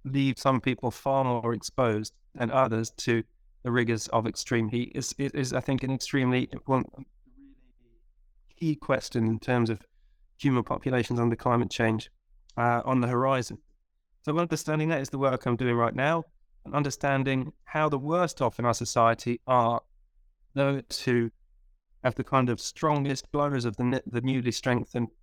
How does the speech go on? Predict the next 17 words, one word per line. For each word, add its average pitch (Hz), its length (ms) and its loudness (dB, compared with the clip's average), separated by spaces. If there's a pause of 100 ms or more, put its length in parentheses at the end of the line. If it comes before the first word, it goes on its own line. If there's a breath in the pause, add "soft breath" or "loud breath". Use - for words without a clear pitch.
(320)
climate 120 360 2 (340)
is, 117 220 -6 (220)
I - 40 -6
think, 123 200 0
a 123 40 -4
key, 127 220 0
key 139 260 -2
question 117 340 -4
for - 180 -4
our 107 100 2
era 110 220 -2
and - 140 -8 (100)
one 120 100 0
I'm 117 140 4
very 113 220 0
interested 107 520 -4
in 107 160 -2